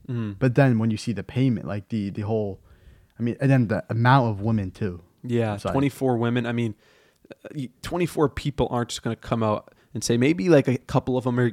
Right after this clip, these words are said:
Speaker 1: you know, exaggerating their story, but there's no way twenty-four women, in my opinion, are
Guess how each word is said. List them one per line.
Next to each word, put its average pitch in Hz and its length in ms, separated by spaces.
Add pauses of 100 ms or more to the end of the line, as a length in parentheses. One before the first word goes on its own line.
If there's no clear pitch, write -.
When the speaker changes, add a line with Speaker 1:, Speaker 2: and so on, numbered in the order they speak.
Speaker 1:
you 123 100
know, 117 140
exaggerating 110 720
their 104 80
story, 110 460 (260)
but 139 80
there's 127 140
no 170 120
way 151 160
twenty-four 127 540
women, 113 320
in 110 140
my 113 180
opinion, 107 500 (380)
are 104 240